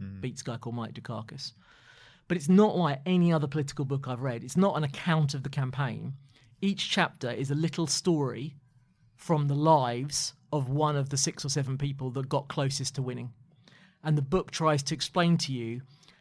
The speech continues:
Speaker 2: how did they ever get to the point where they thought that they could be the president of the United States?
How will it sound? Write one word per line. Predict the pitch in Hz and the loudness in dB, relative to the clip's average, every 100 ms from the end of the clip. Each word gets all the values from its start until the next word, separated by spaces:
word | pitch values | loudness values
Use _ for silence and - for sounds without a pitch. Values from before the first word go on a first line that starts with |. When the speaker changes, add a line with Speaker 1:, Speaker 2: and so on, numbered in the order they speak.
| _ | _
Speaker 2:
how | - 214 | -4 -2
did | 190 | 0
they | 165 156 | 2 4
ever | 156 151 | 4 2
get | 143 139 | -2 -4
to | 135 | -6
the | |
point | 135 147 123 | -4 -4 -2
where | 127 | -4
they | 127 | -4
thought | 120 147 131 | -4 -4 -4
that | 139 | -4
they | 135 135 | -2 -4
could | - 147 | -2 -4
be | - 123 | -2 -6
the | 127 | -6
president | 139 110 123 120 | -6 -6 -6 -6
of | |
the | 117 | -8
United | 123 120 120 131 | -6 -6 -6 -8
States? | - 120 123 - - | -6 -6 -8 -8 -10